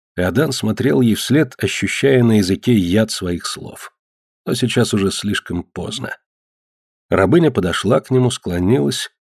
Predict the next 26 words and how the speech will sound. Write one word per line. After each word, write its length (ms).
и 100
положила 560
руку 340
ему 220
на 140
лоб. 360
Сквозь 380
тонкий 380
шелк 400
он 120
видел, 300
что 220
она 180
молодая 680
и 120
что 200
у 60
нее 260
прекрасная 760
фигура. 580
Он 160
устало 360
сказал: 640
"Царь 560
очень 560
добр". 540